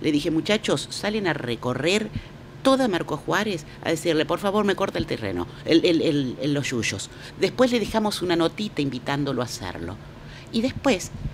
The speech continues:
ya se nos vino el verano encima y tuvimos que hacer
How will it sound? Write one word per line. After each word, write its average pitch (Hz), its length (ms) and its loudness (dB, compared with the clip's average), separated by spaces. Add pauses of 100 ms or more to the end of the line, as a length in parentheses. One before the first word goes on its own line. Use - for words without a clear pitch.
(280)
ya 247 100 0
se 262 140 0
nos 143 180 2
vino 202 220 0
el 185 80 0
verano 151 260 2
encima 127 540 0
y - 120 -6
tuvimos 233 280 0
que - 80 -4
hacer 156 340 0